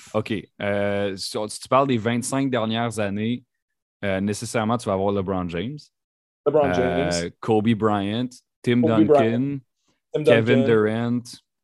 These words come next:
Speaker 2: Kevin Durant.
Speaker 1: euh, Steph Curry
Speaker 2: Steph
Speaker 1: et,
Speaker 2: Curry.
Speaker 1: euh, le, le, la, peut-être, peut-être un, j'ai, j'ai, j'aurais deux op-,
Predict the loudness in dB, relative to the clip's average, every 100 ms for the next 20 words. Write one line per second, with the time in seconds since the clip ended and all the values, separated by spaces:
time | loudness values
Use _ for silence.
0 | _ -2 2 2 2 2 0 0 -2 -6
1 | 0 0 2 -2 0 0 0 -2 -8 _
2 | _ _ -4 0 2 2 2 0 -2 -4
3 | -4 -4 -4 -4 -4 -6 -6 -12 _ _
4 | _ _ -8 0 2 0 -8 -2 0 2
5 | 0 0 -2 -4 -2 -4 -4 -4 -6 -8
6 | -12 -16 -8 -4 -2 0 0 2 2 4
7 | 4 4 2 -2